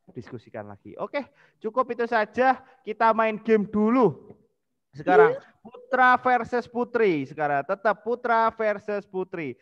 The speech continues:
Speaker 1: Gamenya adalah tebak gerak. Tebak
Speaker 2: Hmm.
Speaker 1: gerak. Nanti ada kapten putra, ada kapten putri. Begitu. Nanti, eh, kaptennya setiap, eh, kategori nanti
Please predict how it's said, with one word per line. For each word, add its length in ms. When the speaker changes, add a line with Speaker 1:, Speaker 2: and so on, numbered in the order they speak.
Speaker 1:
Gamenya 340
adalah 300
tebak 880
gerak. 600
Tebak 400
Speaker 2:
Hmm. 80
Speaker 1:
gerak. 320
Nanti 540
ada 260
kapten 420
putra, 380
ada 220
kapten 400
putri. 480
Begitu. 460
Nanti, 420
eh, 680
kaptennya 480
setiap, 320
eh, 880
kategori 720
nanti 480